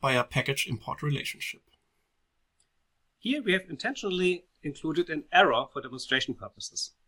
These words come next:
Speaker 2: The configuration T M P C T Premium Edition has selected the variant Premium Star. The requires constraint described above requires that the variant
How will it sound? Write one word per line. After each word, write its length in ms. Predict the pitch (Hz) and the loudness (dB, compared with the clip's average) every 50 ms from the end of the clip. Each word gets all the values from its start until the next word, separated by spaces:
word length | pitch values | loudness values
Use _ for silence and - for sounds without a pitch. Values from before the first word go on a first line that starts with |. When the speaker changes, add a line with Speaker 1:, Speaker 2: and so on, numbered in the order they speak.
| _ _ _ _ - | _ _ _ _ -20
Speaker 2:
The 60 | 135 | -18
configuration 760 | - - 156 - 160 - 143 139 160 214 233 - 220 202 190 - - | -14 -12 -12 -10 -6 -2 0 2 2 2 2 0 -2 -4 -6 -6 -8
T 160 | - 254 247 | -8 -4 -4
M 100 | 240 226 | -4 -6
P 180 | 208 - 190 175 | -6 -10 -8 -6
C 160 | - - 170 | -6 -6 -6
T 340 | - - - 151 156 156 - - | -8 -8 -8 -8 -8 -8 -10 -10
Premium 440 | - - 233 269 262 208 160 143 - | -6 -2 2 4 4 4 4 2 0
Edition 540 | 135 120 - 185 175 - - 175 160 196 - _ _ _ - - _ _ | -6 -6 -4 -4 -4 -4 -4 -6 -8 -8 -10 _ _ _ -20 -20 _ _
has 340 | - 175 202 254 - - - _ | -2 0 0 0 -2 -8 -10 _
selected 500 | - - - 143 120 117 - - 175 165 - | -4 -4 -2 0 0 -2 -2 -4 -8 -8 -8
the 80 | - 104 | -4 2
variant 460 | 110 110 110 113 123 131 135 131 - _ _ - | 4 4 4 4 2 -4 -6 -8 -12 _ _ -10
Premium 420 | - - 240 226 143 110 98 92 | -6 -6 -2 0 0 0 0 -2
Star. 380 | - - - - 85 73 - - _ _ _ _ _ _ _ _ _ _ _ _ _ _ _ - | -6 -8 -6 -8 -8 -10 -10 -16 _ _ _ _ _ _ _ _ _ _ _ _ _ _ _ -8
The 100 | 131 123 | -6 -6
requires 760 | 117 123 - - - - 160 196 220 165 170 208 - - - _ _ _ _ _ _ _ | -6 -6 -10 -6 2 6 6 8 8 8 6 6 4 0 -8 _ _ _ _ _ _ _
constraint 640 | - 147 139 - - - 131 127 135 165 196 185 - | -10 -8 -6 -8 -6 -4 -2 -2 0 -2 -2 -6 -10
described 640 | - 123 - - - - 110 107 135 190 - - - | -10 -10 -10 -8 -2 2 6 6 6 6 2 0 0
above 180 | 202 220 - - _ - | 0 0 0 -2 _ -12
requires 640 | 135 - _ - 104 101 104 120 170 196 - - - _ _ _ _ _ _ _ _ _ | -12 -10 _ 2 4 4 4 4 2 0 -2 -6 -8 _ _ _ _ _ _ _ _ _
that 200 | 143 180 208 - | -2 -2 -2 -2
the 100 | - 123 | -4 -2
variant 540 | - 110 101 104 110 127 147 160 180 175 | 4 6 6 6 4 2 -2 -2 -4 -6